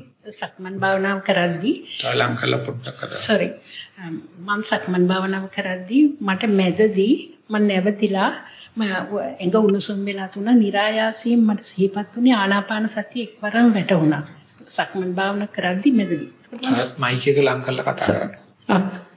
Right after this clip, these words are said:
Speaker 1: මං ආනාපාන සතියට ගිහිල්ලා හිටගෙන මම ආනාපාන සතිය කරලා නැවත වරක් සක්මන් භාවනාව කළේ. ඊට පස්සේ මට දැන් අද මමම තීරණය කළා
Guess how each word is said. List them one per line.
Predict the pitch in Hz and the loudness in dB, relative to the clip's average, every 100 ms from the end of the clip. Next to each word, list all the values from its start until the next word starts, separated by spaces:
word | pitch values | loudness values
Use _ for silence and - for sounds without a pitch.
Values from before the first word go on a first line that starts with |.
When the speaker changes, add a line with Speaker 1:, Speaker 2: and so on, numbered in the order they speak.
| _ - 190 190 160 - 170 | _ -12 -6 -4 -2 -4 -4
Speaker 1:
මං | 180 208 | 0 0
ආනාපාන | 190 170 196 196 240 240 | 0 -2 -2 0 4 4
සතියට | - 226 226 220 | 4 0 2 0
ගිහිල්ලා | 208 180 196 190 196 - - _ | 2 0 -2 -2 -4 -6 -14 _
හිටගෙන | 196 190 202 190 233 226 | -4 0 0 2 0 0
මම | 240 226 | 2 2
ආනාපාන | 214 196 202 202 220 226 | 2 0 0 0 0 0
සතිය | - 214 220 214 | -2 -6 -2 -2
කරලා | 208 220 254 | -2 0 2
නැවත | 214 196 | 2 0
වරක් | 214 214 240 | -2 -2 -4
සක්මන් | - 208 - 214 202 | -6 -10 -4 2 4
භාවනාව | 202 196 196 214 240 | 4 4 4 4 4
කළේ. | 226 175 143 - - - - - - | 2 2 2 -2 -14 -14 -12 -12 -14
ඊට | - - | -16 -10
පස්සේ | 254 - 262 | -10 -6 -2
මට | 226 220 - | 0 -2 -6
දැන් | 226 233 220 | -8 -6 -8
අද | 175 180 254 | -8 -6 0
මමම | 240 190 180 220 240 | 2 2 2 4 4
තීරණය | 240 220 214 196 180 | 4 4 4 2 0
කළා | 185 180 | 0 -2